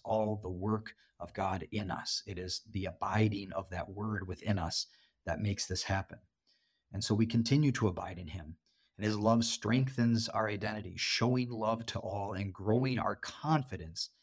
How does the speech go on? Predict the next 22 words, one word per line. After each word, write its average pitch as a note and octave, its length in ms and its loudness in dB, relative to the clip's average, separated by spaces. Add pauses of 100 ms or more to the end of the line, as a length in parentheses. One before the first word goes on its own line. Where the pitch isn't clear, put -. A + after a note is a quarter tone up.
(500)
in G#2 140 -2
who C3 300 2
the A2+ 100 4
Lord G#2+ 400 2
had G#2 180 0
ca-, - 260 -12
has G2+ 220 2
called G2+ 320 0
us F2 180 -4
to F2+ 140 -6
be. E2+ 300 -10 (520)
We G#2+ 100 2
are G2 120 2
his A2+ 360 6
beloved G#2 580 0 (120)
children, F#2+ 600 4 (360)
and F#2 140 -4
so G2+ 180 4
we G2 200 -2
are F#2 120 -4
his G2+ 280 -2
children F#2+ 600 -2